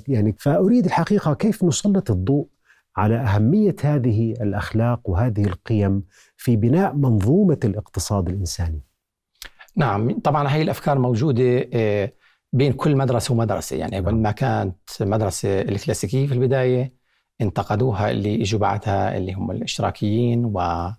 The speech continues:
Speaker 2: آه، كان التركيز فيها على إنه علم الاقتصاد ليس علم بحت مفصول وعلم أرباح و، آه، شركات، وإنما هو علم اجتماع، وبالتالي، آه، هدفه خدمة المجتمع وخدمة
Speaker 1: جميل.
Speaker 2: الإنسان،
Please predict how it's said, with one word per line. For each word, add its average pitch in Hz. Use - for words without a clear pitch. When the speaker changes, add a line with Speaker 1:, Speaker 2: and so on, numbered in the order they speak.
Speaker 2:
آه، 92
كان 120
التركيز 110
فيها 120
على 104
إنه 120
علم 123
الاقتصاد 113
ليس 107
علم 90
بحت -
مفصول 110
وعلم 95
أرباح 107
و، 82
آه، 92
شركات، 101
وإنما 107
هو 101
علم 110
اجتماع، -
وبالتالي، 101
آه، 101
هدفه 117
خدمة 110
المجتمع 95
وخدمة 90
Speaker 1:
جميل. 87
Speaker 2:
الإنسان، 131